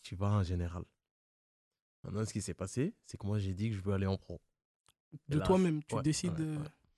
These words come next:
Speaker 1: Et ça a fait des problèmes à la maison.
Speaker 2: Bah, c'est ce que j'allais te demander.
Speaker 1: Ouais, ouais, ça
Speaker 2: <laughs>
Speaker 1: a fait des
Speaker 2: T'anticipes
Speaker 1: problèmes,
Speaker 2: les
Speaker 1: bien sûr.
Speaker 2: questions.
Speaker 1: Ouais, j'ai anticipé, ouais. Ouais, ouais, ça a fait des problèmes, mais, euh, c'est un choix, c'est un choix, pardon, que j'ai totalement assumé.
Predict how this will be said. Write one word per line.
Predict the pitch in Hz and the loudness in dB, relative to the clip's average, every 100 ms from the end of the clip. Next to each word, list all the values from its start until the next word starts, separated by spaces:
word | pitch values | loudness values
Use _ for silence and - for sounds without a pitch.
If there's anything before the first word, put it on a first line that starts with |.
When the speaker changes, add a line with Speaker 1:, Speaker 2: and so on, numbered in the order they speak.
| - - - | -20 -20 -16
Speaker 1:
Et | 98 | -8
ça | 90 | -6
a | |
fait | - 127 | 0 2
des | 151 | 6
problèmes | 214 269 269 | 8 10 12
à | |
la | 262 285 | 12 12
maison. | 339 254 262 - | 12 12 10 6
Speaker 2:
Bah, | 160 170 | 2 2
c'est | 180 | 2
ce | |
que | - | 2
j'allais | 175 175 | 2 2
te | |
demander. | 160 170 165 220 - - | 2 0 4 2 2 6
Speaker 1:
Ouais, | 160 | 10
ouais, | 220 233 | 10 10
ça | 127 | 8
Speaker 2:
<laughs> | |
Speaker 1:
a | |
fait | 127 | 6
des | |
Speaker 2:
T'anticipes | 123 - - | 6 6 6
Speaker 1:
problèmes, | - - | 6 6
Speaker 2:
les | |
Speaker 1:
bien | 110 | 4
sûr. | 107 135 | 2 2
Speaker 2:
questions. | 285 - - - - - | 0 0 -14 -14 -2 4
Speaker 1:
Ouais, | 135 | 8
j'ai | 143 | 10
anticipé, | 143 143 123 151 170 | 8 6 4 4 6
ouais. | 123 95 - - | 6 2 -4 2
Ouais, | 131 | 4
ouais, | 170 | 6
ça | 123 | 6
a | |
fait | 107 104 | 4 4
des | 104 | 4
problèmes, | 110 135 117 | 2 0 0
mais, | 101 87 | 0 -2
euh, | 82 107 _ _ _ _ | -6 -10 _ _ _ _
c'est | - 95 | -6 -2
un | |
choix, | 90 101 98 - | 0 -2 -4 -6
c'est | - 117 | -2 0
un | 98 95 | 2 2
choix, | - 117 | 0 0
pardon, | 104 101 | 2 2
que | 95 | 2
j'ai | 90 87 | 0 -2
totalement | - 101 92 92 | -2 -2 0 0
assumé. | 95 - | -2 -4